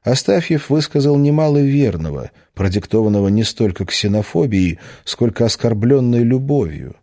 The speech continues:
И даже в Грузии многие нашли в себе мужество с ним согласиться.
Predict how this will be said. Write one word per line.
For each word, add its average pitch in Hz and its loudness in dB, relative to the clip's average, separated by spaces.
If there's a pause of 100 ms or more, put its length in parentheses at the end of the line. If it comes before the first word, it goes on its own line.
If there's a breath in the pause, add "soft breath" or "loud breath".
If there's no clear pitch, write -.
(300)
И - -2
даже 160 2
в 156 -2
Грузии 165 2
многие 110 2
нашли 104 0
в - -4
себе 98 -2
мужество 104 -2
с - -8
ним 85 -4
согласиться. - -8